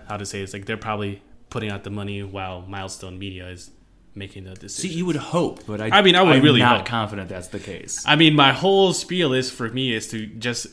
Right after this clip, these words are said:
Speaker 1: hire Bruce Timm to oversee your whole <laughs> cinematic universe, please. The guy
Speaker 2: Yeah.
Speaker 1: knows how to put a team together.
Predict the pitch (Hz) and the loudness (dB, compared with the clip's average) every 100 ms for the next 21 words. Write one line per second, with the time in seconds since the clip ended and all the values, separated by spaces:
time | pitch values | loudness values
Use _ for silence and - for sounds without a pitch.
0 | _ - - - - - 240 170 98 117 | _ -20 -20 -12 -6 0 4 4 2 -2
1 | 123 - 104 107 110 - 107 110 107 110 | -4 -4 -4 -4 -6 -10 -8 -6 -6 -6
2 | - 117 120 110 107 123 - 120 110 98 | -4 0 0 -2 -6 -4 -2 -2 -2 -4
3 | 104 95 101 95 101 - - 110 110 104 | -6 -6 -8 -8 -8 -10 -10 -8 -8 -8
4 | 107 117 139 139 135 113 - 117 98 107 | -4 -2 0 0 -2 -4 -4 -6 -6 -8
5 | 95 98 98 98 | -10 -12 -12 -14